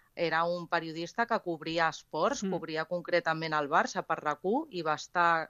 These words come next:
Speaker 1: catorze anys treballant en allà. Va ser arran de la pandèmia, també, ell tenia altres canals, tenia Instagram, tenia Twitter, tenia bastants seguidors en aquests.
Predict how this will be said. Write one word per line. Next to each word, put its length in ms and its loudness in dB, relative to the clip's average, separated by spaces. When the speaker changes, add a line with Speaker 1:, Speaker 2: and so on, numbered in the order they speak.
Speaker 1:
catorze 460 0
anys 320 0
treballant 520 -2
en 100 -4
allà. 320 -4
Va 120 6
ser 160 0
arran 320 4
de 120 4
la 160 4
pandèmia, 600 -2
també, 420 -2
ell 160 -6
tenia 320 -2
altres 340 -4
canals, 520 -2
tenia 280 -8
Instagram, 680 2
tenia 340 0
Twitter, 440 0
tenia 280 0
bastants 440 -2
seguidors 520 0
en 100 -6
aquests. 440 -6